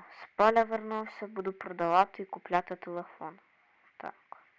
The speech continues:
Мені б знайти ще якусь інакшу роботу, бо я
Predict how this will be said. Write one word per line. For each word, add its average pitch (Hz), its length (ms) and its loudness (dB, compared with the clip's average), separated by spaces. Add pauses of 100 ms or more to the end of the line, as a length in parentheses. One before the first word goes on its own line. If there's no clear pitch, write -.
(1600)
Мені 185 220 -8
б 214 40 -6
знайти 214 360 -4
ще 202 180 -4
якусь 202 260 -8
інакшу 190 480 -4
роботу, 170 480 -10
бо 175 100 -6
я 175 440 0